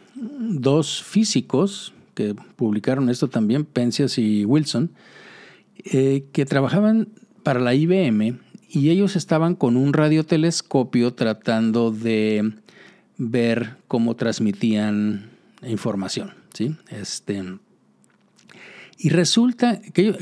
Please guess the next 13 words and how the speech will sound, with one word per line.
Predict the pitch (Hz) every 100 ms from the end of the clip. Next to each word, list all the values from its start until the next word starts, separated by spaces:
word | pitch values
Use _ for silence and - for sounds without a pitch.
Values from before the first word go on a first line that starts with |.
| -
que |
ellos | 170 185
tenían, | 165 127 131 131 135
si, | 135 123 117 110
si | 123
ustedes | 107 135 131
hacen | 139 147 117 110
bu-, | 110 113
un, | 127
un | 131 110 120 123 104 120
busca | 139 - 117
de | 110
Google, | 156 135 120 147